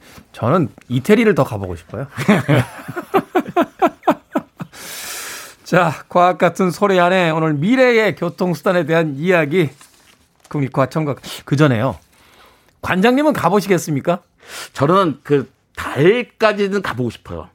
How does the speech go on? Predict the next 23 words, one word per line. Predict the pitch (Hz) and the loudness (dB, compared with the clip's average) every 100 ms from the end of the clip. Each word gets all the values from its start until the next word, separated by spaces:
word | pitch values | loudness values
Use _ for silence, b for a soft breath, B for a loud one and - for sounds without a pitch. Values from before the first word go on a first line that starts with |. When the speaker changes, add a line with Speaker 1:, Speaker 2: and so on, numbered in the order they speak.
| _ | _
Speaker 1:
달까지는? | - 139 139 147 | -4 0 2 2
Speaker 2:
달까지 | - 196 | 2 2
안 | 135 | 2
더라도 | 123 117 160 87 B B - | 2 2 0 -4 B B -4
달까지 | 143 175 180 - 180 185 | 0 0 0 -2 -2 -2
가는 | 143 170 | 0 2
게 | 185 | 2
중요한 | 165 143 127 | 2 0 0
게 | 120 | 0
아니라, | 151 | -2
진짜 | 127 107 | -2 -2
외부, | 117 135 160 170 - _ 143 123 _ | 2 2 2 0 -8 _ -20 -20 _
약간 | 143 - 147 | -8 -2 0
우주로 | 135 165 196 | 0 -2 0
나갔다가 | 151 120 - 139 170 87 b b b b | 0 0 0 0 0 -2 b b b b
멀리도 | 127 180 208 220 | 2 2 2 -2
필요 | - 190 | 0 0
없고 | 170 185 | 0 -4
다시 | 180 - - 233 | -4 -8 -6 -6
지구로 | - - 160 170 170 | -4 -4 -4 0 0
들어오면서 | - 131 123 120 107 151 80 B B B B B 143 | 0 0 2 0 0 -2 -2 B B B B B -4
눈앞에 | 185 214 196 - 185 180 175 - | 2 2 0 -2 0 2 0 -6
지구로 | 165 147 175 | -6 0 0